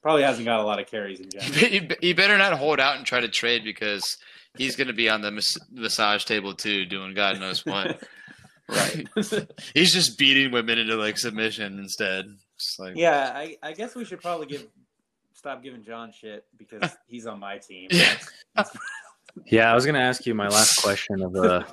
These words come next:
Speaker 1: <laughs>
Speaker 3: night. Um, do you think Joe Mixon is soft at the attack or hard at the attack?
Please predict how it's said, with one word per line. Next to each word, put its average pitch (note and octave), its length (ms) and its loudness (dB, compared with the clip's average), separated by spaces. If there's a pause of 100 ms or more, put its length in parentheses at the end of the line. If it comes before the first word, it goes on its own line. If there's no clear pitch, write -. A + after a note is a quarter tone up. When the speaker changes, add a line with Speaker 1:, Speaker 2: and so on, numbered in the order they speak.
Speaker 1:
<laughs> - 120 -16
Speaker 3:
night. F2+ 300 0 (360)
Um, E2+ 440 -6 (260)
do - 140 2
you C#3 80 8
think D3 320 4
Joe B2 140 8
Mixon A#2+ 500 6
is F2+ 320 2
soft G2 400 4
at C3+ 100 4
the C#3+ 100 4
attack C#3+ 480 2
or F#2+ 100 4
hard F#2 340 4
at E2+ 80 -2
the F2+ 100 -4
attack? - 400 -4